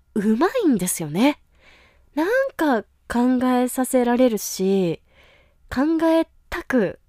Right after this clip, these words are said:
なるし、なんか自然に自分の感情が乗ってくるんですよ。あの、キャラクターたちに。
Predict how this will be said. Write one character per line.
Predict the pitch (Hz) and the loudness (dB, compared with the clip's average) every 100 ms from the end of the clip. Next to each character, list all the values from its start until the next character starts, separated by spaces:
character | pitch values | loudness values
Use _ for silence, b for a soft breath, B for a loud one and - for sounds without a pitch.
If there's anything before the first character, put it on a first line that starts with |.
| _ _ | _ _
な | 208 208 | -4 -2
る | 185 | -2
し、 | - 190 185 180 160 - b b b b b b _ - | -2 -2 -2 -2 -4 -10 b b b b b b _ -4
な | 254 285 | 0 0
ん | |
か | 220 190 - - _ | 0 -4 -4 -10 _
自 | - - 277 | -6 0 2
然 | 359 440 403 | 4 4 4
に | 403 | 2
自 | 370 320 | 4 4
分 | 330 381 | 6 6
の | 392 | 4
感 | - 359 330 | 4 2 2
情 | 330 302 | 2 2
が | 311 302 - _ | 2 2 -2 _
乗 | 247 254 | 2 4
っ | 269 | 4
て | - 359 | 4 6
く | 392 | 6
る | 277 | 4
ん | |
で | 208 | 2
す | 202 180 | 0 -2
よ。 | 165 202 _ _ _ _ _ _ | -4 -6 _ _ _ _ _ _
あ | 196 | -8
の、 | 185 165 165 | -8 -8 -10
キ | - | -6
ャ | 208 | -6
ラ | |
ク | 202 | -6
タ | - 190 | -6 -4
ー | |
た | 190 | -4
ち | - 160 | -6 -8
に。 | 160 | -10